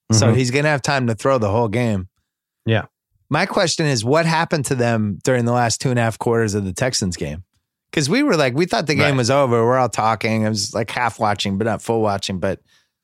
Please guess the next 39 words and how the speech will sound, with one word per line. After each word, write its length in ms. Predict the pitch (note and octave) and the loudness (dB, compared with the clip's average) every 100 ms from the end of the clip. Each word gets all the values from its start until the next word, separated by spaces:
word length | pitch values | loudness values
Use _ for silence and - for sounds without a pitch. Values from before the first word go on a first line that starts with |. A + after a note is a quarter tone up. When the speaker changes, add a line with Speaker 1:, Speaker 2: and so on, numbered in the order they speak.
| _ C#3 | _ -2
Speaker 1:
I 60 | |
don't 100 | D3+ | 0
understand 500 | E3 D#3+ - D3+ C#3 | 0 0 0 0 0
why 160 | B2+ A#2 | 2 2
it 40 | |
was 160 | G#2+ A2 | 0 0
so 140 | B2+ A2+ | 0 0
hard 240 | A#2+ A#2 | 0 0
for 80 | A2+ | -2
them 220 | G#2+ G#2 | -2 -2
to 60 | G2+ | 0
move 260 | G#2+ G#2 | -2 -2
the 80 | G2 | -2
ball. 400 | F2+ A#2 G2 F2+ _ _ _ - | 0 0 0 -4 _ _ _ -4
'Cause 120 | D3 | 0
that, 160 | D3+ C3 | 0 0
their 100 | C#3 | 2
running 300 | D#3 A3 G3 | 2 2 0
back 260 | C3 G#2+ | 0 0
ended 220 | A#2+ A#2 | 0 0
up 160 | A#2 A2 | 0 0
having 320 | A2+ G#2+ A2 | -2 -2 -2
a 40 | G2+ | -2
big 220 | A2+ G2+ | -2 -2
game 220 | A2 G#2 | -2 -2
too, 180 | - D3 | -2 -2
Mack, 420 | A#2+ D3 B2+ - | 0 0 -2 -4
which 240 | G#2 G2+ A#2+ | -6 -4 -4
was 260 | A2+ F#2 - _ _ _ _ - | -2 -4 -8 _ _ _ _ -6
a 60 | |
surprise 440 | A#2 G#2+ C3+ C#3+ B2+ | -2 -2 0 0 0
'cause 200 | G#2+ - | -2 -2
Houston 300 | A#2 - A2 | -2 -2 -2
had 160 | G#2 | -2
the 60 | F#2+ | -2
number 240 | G#2 G2+ G2+ | -2 -2 -2
one 220 | F#2+ F#2 | -2 -2
run 160 | A2+ | -2
defense. 540 | G2+ E2 D#2 C#2+ - | -2 -4 -6 -10 -12